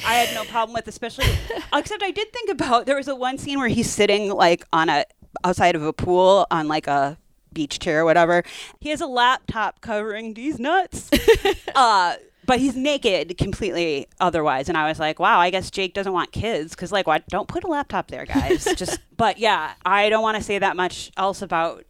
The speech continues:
Speaker 1: it really either. But I, I love, I really liked it. Yeah, I was surprised by the negative reviews. That made me sad.
Speaker 2: We both recommend it. All right. So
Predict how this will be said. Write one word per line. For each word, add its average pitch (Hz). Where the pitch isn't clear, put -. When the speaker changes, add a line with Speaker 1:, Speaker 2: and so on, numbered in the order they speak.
Speaker 1:
it 196
really 190
either. 202
But 175
I, 185
I 180
love, 214
I 180
really 254
liked 185
it. 98
Yeah, 147
I 156
was 170
surprised 175
by 160
the 147
negative 131
reviews. 127
That 147
made -
me 214
sad. -
Speaker 2:
We 233
both 196
recommend 80
it. -
All 226
right. 170
So 208